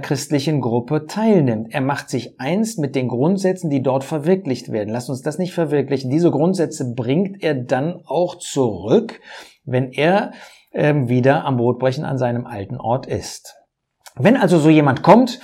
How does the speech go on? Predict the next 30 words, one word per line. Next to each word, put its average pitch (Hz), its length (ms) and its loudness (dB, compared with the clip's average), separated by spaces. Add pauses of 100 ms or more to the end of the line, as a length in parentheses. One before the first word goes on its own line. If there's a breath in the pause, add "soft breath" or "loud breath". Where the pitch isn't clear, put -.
(380 loud breath)
ähm, 147 240 4
der 143 120 8
besuchsweise 147 580 6
teilnehmen 143 420 0
möchte, 208 580 2
dann 170 180 0
sprechen 180 340 2
wir 139 100 4
mit 127 180 2
ihm 107 480 -4
über 202 140 6
die 214 80 8
Voraussetzungen, 180 760 4
die 151 80 4
Gottes 131 280 2
Wort 143 200 6
uns 165 200 -2
über 127 160 -2
die 120 100 0
Gemeinschaft, 131 460 -2
das 123 140 -8
Brotbrechen 123 500 -2
zeigt. - 460 -10 (420 soft breath)
Wir - 80 0
sprechen 185 300 4
über 156 180 4
den 143 280 -2
Tisch - 340 2
des 151 320 -2
Herrn. 135 540 -2